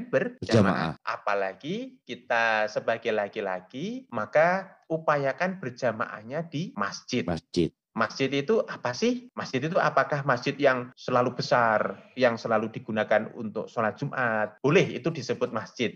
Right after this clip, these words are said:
Speaker 1: Tetapi sebetulnya sebutan masjid adalah tempat sholat yang menjadi sah digunakan sholat oleh umat.
Speaker 2: Hmm.
Speaker 1: Siapapun umat Islam itu berhak menunaikan sholat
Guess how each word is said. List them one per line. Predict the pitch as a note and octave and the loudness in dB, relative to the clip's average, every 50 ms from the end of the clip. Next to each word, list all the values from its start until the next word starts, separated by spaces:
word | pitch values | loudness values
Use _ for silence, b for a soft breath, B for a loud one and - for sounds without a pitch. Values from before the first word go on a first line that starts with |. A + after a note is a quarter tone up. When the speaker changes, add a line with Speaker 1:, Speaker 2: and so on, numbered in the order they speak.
| - _ | -6 _
Speaker 1:
Tetapi | - C3+ G#2+ B2 A2+ - F3+ | -2 0 0 0 0 0 0
sebetulnya | F3+ F3 C#3+ - B2+ A#2+ - A#2+ B2 C#3+ D#3+ F3+ F#3+ G#3 G#3 - b b b b | 0 0 0 0 0 0 0 0 2 2 2 4 2 2 -2 -6 b b b b
sebutan | b - - F3 F3 - C#3 B2+ - C#3+ C#3 | b -4 -4 -4 -4 -6 -2 2 2 2 2
masjid | C#3 C#3+ C3+ C3 - - F3 E3+ | 2 -2 -2 -2 -2 -4 -4 -4
adalah | - - B2 B2 - C3+ C#3+ D#3+ E3+ E3+ E3 - _ _ _ _ _ | -2 -6 -2 0 2 4 6 6 4 4 -2 -10 _ _ _ _ _
tempat | - D#3 D3+ D3 D3 D3 _ - D#3+ D#3+ D#3+ D#3+ - - _ _ | -2 -2 -2 -2 -6 -6 _ 2 2 2 2 0 -4 -14 _ _
sholat | - - - D#3+ D#3+ D#3 E3 F3+ F#3 F3+ F3+ - - _ _ _ | -8 0 2 4 4 6 6 4 4 2 -2 -10 -20 _ _ _
yang | - D#3 D#3 E3+ E3+ E3+ E3+ F3 F3+ F3 F3+ - _ - | -6 0 4 4 4 4 2 -4 -6 -8 -10 -14 _ -10
menjadi | - C#3+ D#3 D#3+ D3 B2+ C3+ C3 C3 C3+ - - E3 E3 E3+ E3+ E3+ E3+ E3+ E3+ E3 E3 - | -4 -2 0 2 4 4 6 4 4 2 0 -2 0 0 0 0 -2 -4 -6 -8 -10 -12 -16
sah | _ - - - - - F#3+ - - - _ _ | _ -16 -12 -4 0 0 0 0 -2 -8 _ _
digunakan | - C#3+ C#3 - C#3 B2+ B2+ A#2+ A#2 A#2+ - B2 B2 A#2 A2 G#2+ G2+ G#2 - _ _ _ _ | -6 -6 -4 -2 0 2 2 2 2 2 2 2 2 2 0 -4 -8 -10 -14 _ _ _ _
sholat | _ - - - D3+ D#3 E3+ F#3 F#3 F3+ - - | _ -6 -2 2 4 4 6 4 4 2 -2 -2
oleh | - C#3 C3+ C3+ C#3 D3 D3 - | 0 2 2 4 2 0 0 -2
umat. | C3+ C3 C#3 C3+ A2 G2+ - - _ _ | -4 -2 0 0 0 -2 -4 -10 _ _
Speaker 2:
Hmm. | - - | -6 0
Speaker 1:
Siapapun | E3 F#3+ F#3 F#3 F3+ F3+ - F#3+ F#3+ F#3+ - - A#3 A#3 G#3+ | 4 4 6 6 4 4 2 2 2 2 0 0 0 0 0
umat | - F#3 F3+ F3 E3 E3 | 2 2 2 2 2 0
Islam | - E3 D#3+ - C3 A#2 A2+ C3 D#3+ E3+ E3 - - _ | -2 -6 -4 0 2 4 4 2 0 -2 -10 -12 -12 _
itu | - E3 E3 E3 - - G#3+ A3 A3 A3 A3 A3 - - _ _ | -4 -4 -4 -4 -6 -6 -4 -2 -2 -2 -4 -6 -10 -18 _ _
berhak | - - D#3 C3+ B2+ G#3 - - - - - | 0 2 2 4 4 2 2 0 -4 -10 -6
menunaikan | C#3+ D#3 D#3+ D#3+ D#3 D3 D3 C#3 C#3 - C3+ C3+ C3+ B2+ - _ _ | -2 0 0 0 0 0 -2 -2 0 0 0 0 -2 -4 -14 _ _
sholat | - - D#3 D#3 D3 | -4 0 2 2 2